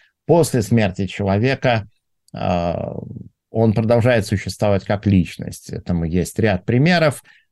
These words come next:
Ну, например, там, притча о богаче и Лазаре, когда, э, богач пребывает в аду, Лазарь в раю, но при этом братья богача еще живы. То есть это до всеобщего воскресения явно происходит.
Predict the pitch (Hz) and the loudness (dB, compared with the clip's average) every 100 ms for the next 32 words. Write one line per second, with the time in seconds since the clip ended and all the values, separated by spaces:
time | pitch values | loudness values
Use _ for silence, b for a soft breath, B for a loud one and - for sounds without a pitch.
0 | _ 147 147 117 113 104 107 95 98 90 | _ 0 2 2 4 4 4 2 -2 0
1 | 156 160 123 98 98 98 - 95 92 120 | 2 2 2 0 2 0 0 0 2 4
2 | 156 123 131 127 117 - _ _ - 120 | 2 2 2 0 -2 -8 _ _ -4 -2
3 | 104 120 117 107 104 _ _ _ - _ | 0 2 2 0 -4 _ _ _ -20 _
4 | 92 95 98 117 123 117 101 - 107 98 | 0 2 2 2 2 2 0 -4 -2 0
5 | 107 113 107 101 110 117 147 120 107 107 | 2 2 2 0 0 2 2 2 2 0
6 | 92 104 120 180 185 123 - 139 160 - | -2 0 0 2 4 2 2 2 2 0
7 | 135 131 131 117 117 110 107 127 123 101 | 0 2 2 2 -2 -2 -2 0 0 0
8 | 117 92 95 92 76 67 95 - _ _ | 0 0 4 4 2 -2 -8 -16 _ _
9 | _ _ - 95 117 104 110 107 175 139 | _ _ -4 -2 0 2 2 4 4 4
10 | - 117 92 110 98 90 113 98 104 90 | 2 0 0 0 0 -2 -4 -2 0 2
11 | 90 92 80 85 98 92 - 95 82 | 2 2 0 -2 -2 -4 -4 -4 -4